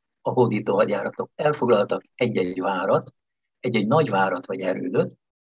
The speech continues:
ezt megszállták, és tulajdonképpen ezután kezdődött igazából a hódítás és a megszállás. Tehát idő kellett ahhoz, hogy egy katonai győzelmet, mondjuk egy vár elfoglalását,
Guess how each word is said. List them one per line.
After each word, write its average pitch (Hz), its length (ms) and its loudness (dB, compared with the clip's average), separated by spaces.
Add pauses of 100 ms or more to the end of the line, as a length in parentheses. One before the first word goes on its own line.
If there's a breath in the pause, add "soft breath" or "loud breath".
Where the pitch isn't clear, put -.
(300)
ezt - 240 -12
megszállták, 175 800 0 (120)
és 127 240 -2 (120)
tulajdonképpen 117 880 0
ezután 127 480 0
kezdődött 95 760 -2
igazából 95 520 0
a 95 80 4
hódítás 95 580 0
és 92 180 -4
a 101 60 -2
megszállás. - 800 -4
Tehát 113 220 -2
idő 180 240 2
kellett 98 380 -4
ahhoz, 135 340 0
hogy - 140 -6
egy 101 120 -4
katonai 117 500 0
győzelmet, 98 680 -6
mondjuk 98 240 -8
egy 98 180 -4
vár 107 220 -2
elfoglalását, 104 880 -6